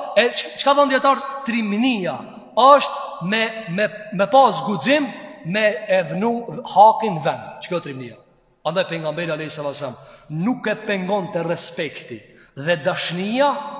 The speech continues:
mi a than hakin si cëlit. Respekt po, ama hakin jep të si cëlit. Andaj janë një ditë për ditëve, Omar Khattabi, dhe në një marrëveshje që nuk i pëlqen të Omar Khattabit, tha, "Ja Rasulullah, pse be shumë këtë marrëveshje,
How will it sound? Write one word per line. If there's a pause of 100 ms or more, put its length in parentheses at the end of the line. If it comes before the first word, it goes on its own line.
(340)
mi
a
than
hakin
si
cëlit. (1500)
Respekt
po, (840)
ama (460)
hakin
jep
të
si
cëlit. (800)
Andaj
janë
një
ditë
për
ditëve, (220)
Omar
Khattabi, (680)
dhe
në
një
marrëveshje
që
nuk
i
pëlqen
të
Omar
Khattabit, (680)
tha, (440)
"Ja
Rasulullah,
pse
be
shumë
këtë
marrëveshje,